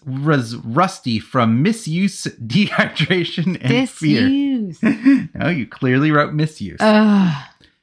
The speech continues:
Speaker 1: The giant nodded. "Aye, 'tis me, Captain," Jack answered back gruffly.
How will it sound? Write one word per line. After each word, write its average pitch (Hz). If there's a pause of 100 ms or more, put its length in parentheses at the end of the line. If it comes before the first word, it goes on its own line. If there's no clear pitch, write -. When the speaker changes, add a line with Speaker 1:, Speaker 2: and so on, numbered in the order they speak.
(420)
Speaker 1:
The 135
giant 131
nodded. 113 (1080)
"Aye, 110 (160)
'tis 120
me, 117
Captain," 101 (340)
Jack 107
answered 104
back 104
gruffly. 104